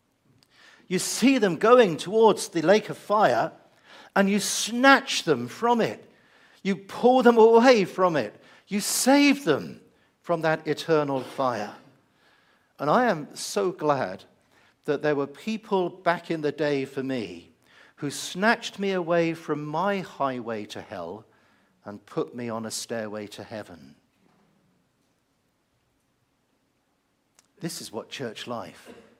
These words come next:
and why we exist on earth. We, we exist here that we might actually snatch people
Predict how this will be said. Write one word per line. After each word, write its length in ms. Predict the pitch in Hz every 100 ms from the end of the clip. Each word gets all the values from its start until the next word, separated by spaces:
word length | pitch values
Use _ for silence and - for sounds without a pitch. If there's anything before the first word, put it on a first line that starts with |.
| -
and 140 | 117
why 220 | 110 117
we 160 | 104 107
exist 500 | 92 - 123 - -
on 120 | 95
earth. 400 | 95 82 - _ _ _ _ _ _ _ _ -
We, 140 | 160 160
we 220 | 135 202
exist 760 | 214 - - - 190 196 - -
here 540 | - - 202 110 82 - _ _ _ -
that 100 | 139
we 220 | 131 190
might 320 | 170 175 170 -
actually 640 | - 214 - - 143 113 98
snatch 720 | - - - 165 151 - -
people 540 | - 143 143 104 101